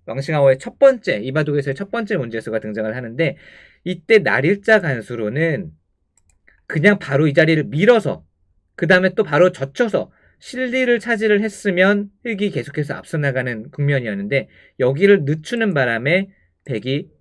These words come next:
어렵지 않게 투수업을 할 수가 있었습니다. 여기서도 정확하게 신진서 선수가 수익기를 해내면서 이쪽을 끊어서는, 어, 백이 살 수가 있는 형태가 됐고요. 사실 이때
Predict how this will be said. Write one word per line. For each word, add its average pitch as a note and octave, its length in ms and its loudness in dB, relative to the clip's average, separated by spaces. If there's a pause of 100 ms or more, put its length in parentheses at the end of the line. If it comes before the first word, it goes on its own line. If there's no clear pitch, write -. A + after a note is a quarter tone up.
(100)
어렵지 D3+ 540 0
않게 D#3+ 520 -6 (1700)
투수업을 G3+ 440 -2
할 E3 80 0
수가 D3 220 -6
있었습니다. G2 500 -10
여기서도 D#3+ 520 0
정확하게 F3 600 2
신진서 E3 440 -4
선수가 D3+ 460 -4 (260)
수익기를 F3+ 720 0 (380)
해내면서 C#3+ 680 -2 (380)
이쪽을 G#3+ 500 0
끊어서는, C#3 720 0 (720)
어, - 580 -20
백이 C3+ 220 -4
살 F#3+ 160 0
수가 F#3 260 -4
있는 C#3+ 400 -4 (400)
형태가 F3 300 0
됐고요. C3+ 440 -2 (360)
사실 A3+ 420 -2
이때 B2+ 580 -4